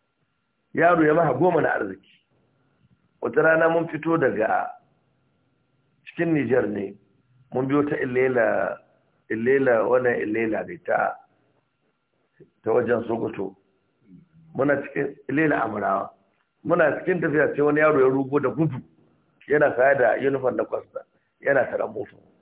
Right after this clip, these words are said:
Sai na ce mu direba, "Kar ka tsaya wa." Yana cewa, "Kawai Allah, Malam Nasiru, ka tsaya." Sai na ce, "To,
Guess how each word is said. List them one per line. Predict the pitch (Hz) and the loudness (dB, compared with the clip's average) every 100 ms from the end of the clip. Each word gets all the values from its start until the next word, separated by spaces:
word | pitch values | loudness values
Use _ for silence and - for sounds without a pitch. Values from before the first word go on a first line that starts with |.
| _ _ _ _ _ _ - | _ _ _ _ _ _ -8
Sai | |
na | 120 117 | -8 -6
ce | 110 | -6
mu | |
direba, | 110 113 110 | -4 -2 -2
"Kar | - 185 | -4 -4
ka | 165 | -2
tsaya | 165 165 151 131 | 0 2 4 4
wa." | 139 - - _ _ - - _ _ - | 2 -2 -10 _ _ -20 -20 _ _ -6
Yana | 156 170 | 0 0
cewa, | 170 170 | 0 -2
"Kawai | 185 247 - - | 2 4 4 4
Allah, | 254 247 240 | 4 6 6
Malam | 240 240 233 | 4 4 4
Nasiru, | 233 226 233 226 | 4 4 2 2
ka | - | 0
tsaya." | 247 - - - - - 156 135 _ _ _ _ _ _ _ _ _ _ _ _ - | 2 4 4 -2 -12 -20 -18 -20 _ _ _ _ _ _ _ _ _ _ _ _ -14
Sai | 131 | -14
na | |
ce, | - | -12
"To, | - 117 | -10 -10